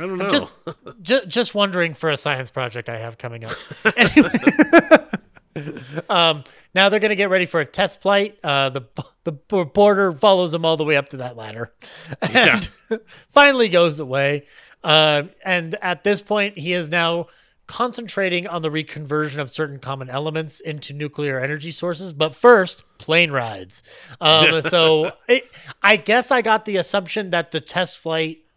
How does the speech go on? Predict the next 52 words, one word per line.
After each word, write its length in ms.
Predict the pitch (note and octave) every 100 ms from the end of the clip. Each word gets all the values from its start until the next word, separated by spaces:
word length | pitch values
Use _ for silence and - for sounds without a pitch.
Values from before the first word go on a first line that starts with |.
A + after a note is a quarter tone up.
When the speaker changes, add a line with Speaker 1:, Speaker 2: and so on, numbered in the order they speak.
| _ _ _ _ _ -
Speaker 2:
was 200 | E3 F3
to 140 | - D3+
test 480 | - D#3 E3+ -
that 220 | D#3+ E3 C3+
very 280 | D3 D#3+ D#3
idea, 600 | C#3+ B2+ B2+ D3 A#3 B3+ _ _ _ _ _ -
but 180 | F#3
they 120 | F#3 F3
don't 220 | G3 G3+
make 180 | D3+ C#3
it 100 | B2
very 240 | C3+ B2+
clear 360 | - D#3+ C#3+ B2+
what 180 | A#2+
it's 160 | A2+ -
for. 460 | - C#3 A#2 E3 -
<laughs> 40 | _ _ _
Speaker 1:
Yeah, 640 | A#2 C#3+ C#3 B2+ A2 A#2 B2
I 80 | D3
don't 120 | C#3+
know. 180 | C3 A2
All 220 | C#3 F3+
I 140 | G#3 G3
know 220 | F#3 F3+
is 160 | D3 A#2+
that, 260 | C3 A#2+ - _ _ _ -
and 120 | A#2
I 60 | A#2+
love 240 | C#3 D#3+
this 180 | D#3 -
about 380 | C#3 C#3 C3 -
old 200 | C3+ C3
movies, 540 | C#3 C3 A2 G2+ -
that 200 | A#2+ A2 _
it 80 | B2+
was 120 | B2
so 220 | - D#3
important 420 | E3 E3 E3+ C#3+
to 40 | C3
look 220 | C#3 C#3+
good 180 | A#2+ A2+
that 120 | G#2+
he 120 | A2+
put 300 | C3+ - E3
his 260 | C#3+ C3 - _
flight 380 | - D3+ D#3+ -
suit 320 | - A#2+ A2 _ _ _
over 540 | D3+ G#3 F3 C3+ G#2+ G#2+
his 180 | B2
suit 260 | - D3+ D3+
and 80 | A2
tie 500 | D3 C3+ F#2+ -